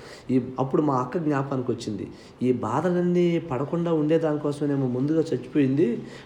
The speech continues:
నేను కూడా మా అక్క దగ్గరికి వెళ్ళిపోతే ఈ రోజుతో ఈ బాధలన్నీ తీరిపోతాయి" అనే ఆలోచన కలిగి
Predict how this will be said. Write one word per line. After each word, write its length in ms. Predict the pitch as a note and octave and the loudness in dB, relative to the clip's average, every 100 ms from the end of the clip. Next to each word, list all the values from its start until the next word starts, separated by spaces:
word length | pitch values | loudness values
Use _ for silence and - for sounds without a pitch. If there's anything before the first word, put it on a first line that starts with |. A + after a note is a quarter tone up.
| - | 0
నేను 220 | C3 F3+ | 4 4
కూడా 180 | G3+ G3 | 4 2
మా 140 | C#3+ | 2
అక్క 200 | D3 C#3+ | -2 0
దగ్గరికి 240 | F3 F3+ F3 | 4 4 4
వెళ్ళిపోతే 440 | D#3+ D3 C#3+ C#3 | -2 2 2 2
ఈ 220 | B2+ B2 | 0 2
రోజుతో 360 | B2+ C#3+ C#3 C#3 | 6 6 6 2
ఈ 100 | B2+ | 2
బాధలన్నీ 560 | A#2+ B2 C3+ C3+ E3+ D#3 | 2 0 2 2 2 0
తీరిపోతాయి" 560 | C#3 C3 C3 B2 A#2+ | 0 0 0 -2 0
అనే 240 | A2+ G#2+ - | 0 -2 -2
ఆలోచన 360 | A2 C#3 C3+ B2+ | 0 0 0 -2
కలిగి 300 | A#2+ A2 | -2 -4